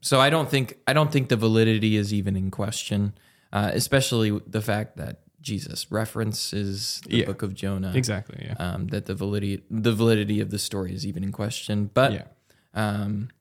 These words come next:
Speaker 1: yeah. I mean, and, and we're also gonna do our best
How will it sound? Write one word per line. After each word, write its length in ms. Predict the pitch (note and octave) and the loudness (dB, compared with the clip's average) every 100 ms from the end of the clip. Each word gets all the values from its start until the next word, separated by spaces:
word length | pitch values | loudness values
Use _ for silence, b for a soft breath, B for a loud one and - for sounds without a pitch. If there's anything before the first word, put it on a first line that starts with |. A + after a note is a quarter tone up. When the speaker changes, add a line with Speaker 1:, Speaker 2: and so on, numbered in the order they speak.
| _ _ _ | _ _ _
Speaker 1:
yeah. 240 | C3+ F3 - _ _ _ _ _ _ _ | 0 0 -4 _ _ _ _ _ _ _
I 100 | - | 2
mean, 160 | C3+ C#3 | 4 4
and, 280 | C#3+ D3 C3+ | 4 2 2
and 440 | C#3 C3+ C3 A#2 - | 2 4 2 0 0
we're 180 | B2+ B2 | 0 6
also 340 | C3+ C3 C#3 | 6 6 2
gonna 200 | B2 B2 | 4 2
do 140 | A#2 | 4
our 120 | A#2+ A2 | 4 6
best 380 | A2+ A2+ - | 4 4 0